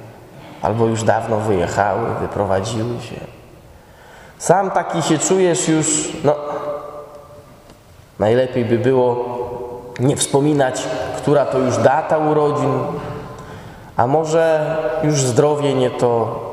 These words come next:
Nie tak się umawialiśmy, Panie Boże. Miało być cudownie, pięknie, a w krzyżu już boli, zima tak mocna, pracy nie ma. Smutna jest szara codzienność, to prawda,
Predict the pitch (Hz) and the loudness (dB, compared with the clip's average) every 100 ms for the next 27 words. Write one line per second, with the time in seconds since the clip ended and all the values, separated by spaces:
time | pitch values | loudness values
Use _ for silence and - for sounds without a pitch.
0 | - 143 156 151 196 - 240 240 233 202 | -4 -2 0 0 0 0 0 2 2 2
1 | 196 165 - 160 156 147 139 131 123 107 | 2 0 -2 2 2 2 0 2 0 0
2 | 107 92 - - - - - 127 147 151 | 0 0 -4 -8 -12 -14 -2 2 4 2
3 | 147 - - 127 185 190 147 135 - 160 | 0 0 2 4 4 2 0 0 2 2
4 | 180 170 139 131 120 - - - - - | 0 0 0 0 0 -6 -10 -14 -14 -16
5 | - - 117 - - 127 139 147 143 135 | -10 -6 -6 -6 -4 -2 0 0 0 0
6 | 123 120 120 110 107 104 120 - - - | 0 2 2 2 0 -4 -6 -10 -14 -12
7 | 98 98 117 120 117 113 123 120 113 - | -8 -4 0 0 -2 -4 0 0 0 -4
8 | 98 98 101 123 - - - - - - | -4 -4 -4 -10 -14 -18 -18 -10 -8 -8
9 | - 127 120 113 110 107 117 - - - | -6 -4 -4 -4 -6 -8 -10 -12 -18 -20
10 | - - - - - - - - - - | -20 -20 -20 -20 -20 -20 -20 -20 -20 -20
11 | - - 330 339 147 123 123 - - - | -8 0 0 2 2 2 0 0 0 4
12 | 151 143 147 139 147 123 110 110 - 196 | 4 4 0 2 2 2 0 0 0 2
13 | 233 220 147 104 92 | 2 2 0 -2 -2